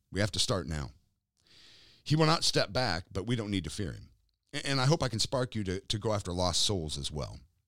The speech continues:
And all this is gonna become possible as we pray. Daniel ten. So we say Ephesians, uh, just said that we are at war with principalities. Evil princes, not natural ones, although of course they can and, uh, are at times, um,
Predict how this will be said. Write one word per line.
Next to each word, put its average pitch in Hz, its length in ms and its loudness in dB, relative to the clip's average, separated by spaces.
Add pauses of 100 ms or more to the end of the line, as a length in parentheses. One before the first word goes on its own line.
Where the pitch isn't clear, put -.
(380)
And 92 120 -2
all 107 140 2
this 113 160 2
is 110 80 0
gonna 110 160 0
become 98 280 -2
possible 90 400 -2
as 71 120 -8
we 73 100 -6
pray. 65 360 -8 (600)
Daniel 170 380 4
ten. 76 420 0 (640)
So 165 80 -2
we 226 80 4
say 240 200 4
Ephesians, 120 680 2
uh, 117 220 -2
just 127 300 2
said 131 260 4
that 110 80 -2
we 131 160 4
are 113 80 4
at 113 80 -4
war 123 220 4
with 98 180 -4
principalities. 82 800 -4 (1300)
Evil 160 260 4
princes, 110 480 -2
not 160 200 2
natural 117 400 2
ones, 78 360 -4
although 135 280 4
of 113 100 -2
course 104 240 0
they 90 140 0
can 90 320 -2
and, 87 380 -4 (420)
uh, 92 180 0
are 104 240 2
at 87 200 -2
times, 87 720 -2
um, 78 420 -4